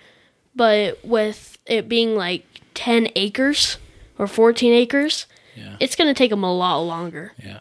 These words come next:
Speaker 2: I'm, I'm guessing, I'm guessing twenty seventeen
Speaker 1: Yeah.
Speaker 2: is when it opens.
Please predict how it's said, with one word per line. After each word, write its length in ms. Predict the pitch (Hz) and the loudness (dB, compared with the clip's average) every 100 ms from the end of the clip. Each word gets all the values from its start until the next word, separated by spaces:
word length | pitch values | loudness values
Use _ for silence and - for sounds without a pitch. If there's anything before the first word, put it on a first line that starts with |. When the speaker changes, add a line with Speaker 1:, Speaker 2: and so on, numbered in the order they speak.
| - | -12
Speaker 2:
I'm, 340 | 110 123 120 - | -4 -4 -4 -4
I'm 220 | 127 143 | 0 2
guessing, 840 | 131 120 - 117 110 107 107 107 - 117 | 2 2 0 -2 -4 -4 -6 -8 -8 -6
I'm 140 | 117 | -2
guessing 380 | 113 113 113 104 | 0 2 0 -2
twenty 320 | - 104 98 | -4 -2 0
seventeen 640 | - 87 85 80 82 82 - - _ _ _ | 0 0 -6 -8 -8 -10 -16 -20 _ _ _
Speaker 1:
Yeah. 300 | - 180 175 185 - _ _ _ | -4 -2 -2 -4 -14 _ _ _
Speaker 2:
is 220 | - 92 90 | -8 -4 -2
when 120 | 87 | 0
it 120 | 85 | 0
opens. 460 | 82 - 87 - | -2 -2 -2 -2